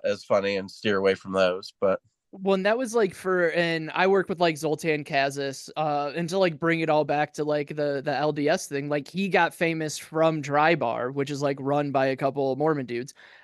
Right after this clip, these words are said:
Speaker 2: And, uh, <clears throat> like, that was something last time I saw him, he was like, "Your act has changed." 'Cause, like, I kinda look at my stuff now as, like, a pop punk of comedy where, like,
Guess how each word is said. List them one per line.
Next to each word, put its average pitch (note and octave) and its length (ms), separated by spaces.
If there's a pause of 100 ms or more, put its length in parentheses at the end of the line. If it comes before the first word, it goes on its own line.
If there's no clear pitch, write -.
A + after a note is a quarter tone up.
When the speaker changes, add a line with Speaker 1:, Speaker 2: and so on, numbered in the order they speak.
(160)
Speaker 2:
And, E3+ 260
uh, D3 340 (340)
<clears throat> - 100
like, F3 460
that F3 140
was F3 120
something F3 280
last D3 220
time D#3 160
I D3 80
saw E3+ 300
him, C3+ 320
he D3 60
was D3 120
like, D3 220 (280)
"Your F3+ 180
act E3 300
has D#3 180
changed." D3 520
'Cause, F3+ 120
like, F#3+ 180
I G3 200
kinda G#3 260
look F3+ 160
at D#3 80
my D3+ 140
stuff D3 340
now C3+ 300
as, C#3 120
like, C#3+ 200
a D3 100
pop C3+ 420
punk D3 340
of D3 140
comedy D3+ 460
where, D3+ 180
like, D3 220